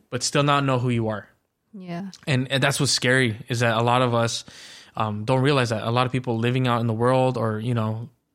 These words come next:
Speaker 1: you might have, like, that adult living with their parents right now
Speaker 2: Mm-hmm.
Speaker 1: who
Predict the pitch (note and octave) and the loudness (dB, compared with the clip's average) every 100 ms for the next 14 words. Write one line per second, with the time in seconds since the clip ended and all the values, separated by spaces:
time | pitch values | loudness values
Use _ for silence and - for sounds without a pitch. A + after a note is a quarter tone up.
0 | _ _ _ _ _ _ _ - D3 D3 | _ _ _ _ _ _ _ -2 2 2
1 | A#2+ C3+ C3+ C3 A#2+ B2 A2+ C3+ B2+ B2+ | 2 2 2 0 0 0 -2 -2 -2 0
2 | C#3+ C3 C3 C#3 C3+ C3 B2 A#2+ - C3 | 0 0 0 0 0 0 0 0 0 -2
3 | C#3 - B2 A#2+ D#3 B2 B2 _ _ A#3+ | 0 0 0 0 0 -2 -6 _ _ -18
4 | F#3 F3 F3+ _ _ _ _ _ _ _ | -16 -16 -18 _ _ _ _ _ _ _
5 | _ _ _ - C#3+ C3+ C3+ | _ _ _ -4 0 0 0